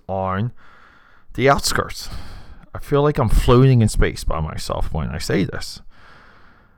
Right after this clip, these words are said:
Barbie is a masterpiece.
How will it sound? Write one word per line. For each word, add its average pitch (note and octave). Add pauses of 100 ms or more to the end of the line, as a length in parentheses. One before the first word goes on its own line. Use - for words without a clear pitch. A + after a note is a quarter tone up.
(240)
Barbie C#3+ (600)
is A2 (220)
a A2+
masterpiece. -